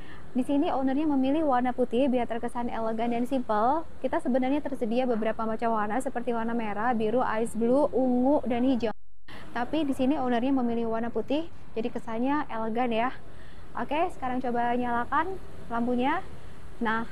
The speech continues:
sekarang kita langsung aja cek cahaya dari bilet X tujuh-nya, guys.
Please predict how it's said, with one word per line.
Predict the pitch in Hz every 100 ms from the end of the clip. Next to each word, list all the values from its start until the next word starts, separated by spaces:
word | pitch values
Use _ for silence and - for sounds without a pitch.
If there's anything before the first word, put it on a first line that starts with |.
| - -
sekarang | 233 285
kita | 294 247
langsung | 240 240 247
aja | 247 269
cek | 339 339 320
cahaya | 285 311 320
dari | 226 240
bilet | 226 226 220
X | 247 240
tujuh-nya, | 254 254 214
guys. | 196 190